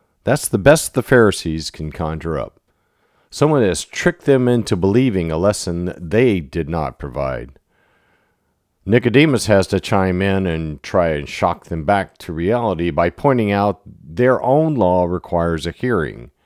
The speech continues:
All they're doing is responding to hearsay. To properly address their concerns, they need to have a conversation with Jesus.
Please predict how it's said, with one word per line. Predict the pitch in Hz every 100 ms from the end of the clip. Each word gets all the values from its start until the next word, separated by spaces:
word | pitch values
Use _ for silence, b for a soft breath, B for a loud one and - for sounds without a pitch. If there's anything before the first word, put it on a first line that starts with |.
| _ _ _ _ _ _
All | - 98 139
they're | 139 143
doing | 123 127 110 101 98
is | 90 85
responding | 85 - - 117 117 98 87 90
to | 110
hearsay. | 101 139 143 131 85 69 58 - _ _ _ _ _ _ _ _ _ _ _ -
To | 131
properly | 139 117 107 95
address | 82 107 120
their | - 95 82
concerns, | - 82 - 80 78 85 - b b b b
they | 78 110 139
need | 135 117
to |
have | 110 110
a | 104
conversation | - 92 92 - 87 82 87
with | 80 69
Jesus. | 90 95 73 67 - - -